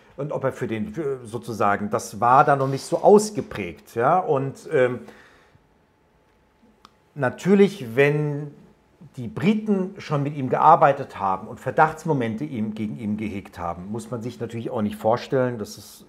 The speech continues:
vollkommen utopisch, ähm, dass man zu einer ganz anderen Behö-, Behörde oder Organisation hingeht und sagt, "Hallo, ähm,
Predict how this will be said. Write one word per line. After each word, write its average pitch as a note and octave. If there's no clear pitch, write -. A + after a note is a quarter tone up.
vollkommen B2
utopisch, B2
ähm, A#2+
dass A#2
man A#2+
zu A#2+
einer A2+
ganz A#2
anderen A#2
Behö-, A2+
Behörde A#2
oder C3
Organisation A2+
hingeht B2
und A2
sagt, A2
"Hallo, C3+
ähm, A#2+